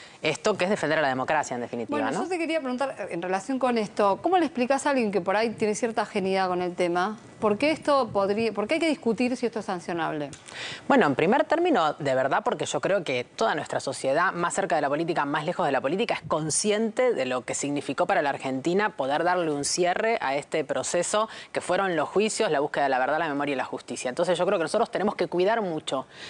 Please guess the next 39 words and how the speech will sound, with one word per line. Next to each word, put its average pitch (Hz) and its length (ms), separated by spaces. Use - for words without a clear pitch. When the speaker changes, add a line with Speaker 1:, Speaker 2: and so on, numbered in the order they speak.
Speaker 1:
esa 143 240
democracia 147 520
que 147 80
tenemos, 165 280
que 147 80
la 139 100
construimos 147 500
entre 127 240
todos. 117 360
Y 180 100
que 208 120
haya 277 240
diputados 135 680
que 185 80
en 185 100
su 196 160
rol 285 200
de 262 80
diputados, 139 500
utilizando 190 460
recursos 226 480
que 175 100
son 240 200
de 220 100
todos 269 260
y 214 40
de 208 80
todas, 196 380
porque 131 240
viajaron 214 560
con 135 160
una 175 160
camioneta 175 320
que 196 100
puso 240 420
la 120 140
Cámara 156 340
de 135 80
Diputados, 127 560